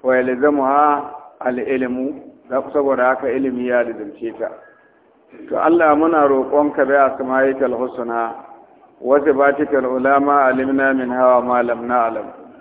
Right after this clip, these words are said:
Muna roƙonka, Allah, ka gafarta muna.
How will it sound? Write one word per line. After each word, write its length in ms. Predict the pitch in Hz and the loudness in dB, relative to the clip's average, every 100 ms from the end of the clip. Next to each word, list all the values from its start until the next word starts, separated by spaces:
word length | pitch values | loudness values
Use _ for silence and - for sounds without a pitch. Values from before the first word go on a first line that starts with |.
| - - | -20 -14
Muna 380 | 120 139 147 135 | -4 0 2 2
roƙonka, 600 | 131 131 139 139 139 131 | 2 0 -2 0 2 2
Allah, 320 | 143 147 135 135 | 4 2 2 0
ka 80 | 127 | -4
gafarta 680 | 120 123 113 117 - 117 113 | 0 0 2 -2 -4 -4 -4
muna. 300 | 117 117 | -4 -8